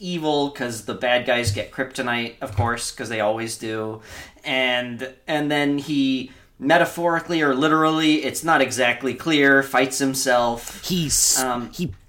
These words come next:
Speaker 2: tears himself in twain
Speaker 1: Yeah.
Speaker 2: and fights
Speaker 1: <laughs>
Speaker 2: himself. Uh, do not ask me how. This isn't something Superman normally, Su-, Kryptonians aren't known for reproducing asexually.
Speaker 1: Yeah.
Speaker 2: Uh, it's, I mean,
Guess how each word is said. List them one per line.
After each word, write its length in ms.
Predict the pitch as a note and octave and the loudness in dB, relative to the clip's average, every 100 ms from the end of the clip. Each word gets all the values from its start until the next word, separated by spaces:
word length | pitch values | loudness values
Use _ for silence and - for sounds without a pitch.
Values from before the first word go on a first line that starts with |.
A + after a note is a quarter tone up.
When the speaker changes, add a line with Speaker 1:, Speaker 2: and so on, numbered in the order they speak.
| _ | _
Speaker 2:
tears 480 | - F#3+ G#3 A3+ A#3 | -4 2 4 4 2
himself 600 | G#3+ F#3 - F3 D#3 - | 0 0 2 2 0 0
in 260 | C#3+ C3 | 2 2
twain 760 | C3+ - C3+ G#2+ D#2 D#2 G2+ G#2+ - - | 0 -2 0 -2 -6 -8 -8 -8 -12 -10
Speaker 1:
Yeah. 280 | D3 D#3+ D3 | 0 2 6
Speaker 2:
and 80 | - - | 4 6
fights 260 | F3+ E3+ | 6 6
Speaker 1:
<laughs> 80 | E3 | 4
Speaker 2:
himself. 600 | B2 - A2 A#1+ C2+ - - _ - - - - | 2 2 -4 -6 -10 -16 -20 _ -6 -6 -8 4
Uh, 540 | D3+ C3+ B2 A#2 G#2+ - - G#2+ | 6 8 6 2 -2 -4 -12 -2
do 160 | C#3+ F3+ | 4 6
not 160 | E3 | 6
ask 260 | C3+ B2 B2+ | 4 2 0
me 120 | G#2+ | -4
how. 260 | G2+ F#2 A#2 | -2 -2 -2
This 160 | A#2 | -2
isn't 240 | C3+ C#3 B2+ | -2 -2 0
something 320 | C3+ A#2 A#2 | -2 -2 -4
Superman 680 | - B2 A#2 G#2+ G2 F#2 F#2+ | -2 -2 -2 -2 -2 -4 -4
normally, 640 | G#2+ C3 D3 A#2+ G#2 - | 2 4 4 4 0 -6
Su-, 220 | - F3 F3 | -4 -2 -4
Kryptonians 800 | - - - F3 F3 D#3+ D3 | -4 -6 0 2 4 4 2
aren't 200 | C#3 B2+ | 0 -2
known 240 | C3 C#3 C#3 | -2 0 -2
for 140 | B2+ | -4
reproducing 720 | A2 A#2+ B2+ B2 A#2+ A2+ A2+ A2 | -6 -4 -4 -4 -6 -4 -4 -4
asexually. 960 | A2+ G2+ B2 A#2 - F2 D#2 D2 E2+ - - - | -4 -2 0 -2 -4 -10 -12 -12 -14 -16 -20 -10
Speaker 1:
Yeah. 320 | D3+ B2+ A#2+ A#2+ | -8 -4 2 4
Speaker 2:
Uh, 380 | A2 A2 A2 - | 4 2 0 -2
it's, 320 | C3+ C3 - - C#3 - - | -6 -2 -4 -4 -8 -6 -2
I 60 | |
mean, 240 | D3+ C#3+ | 0 0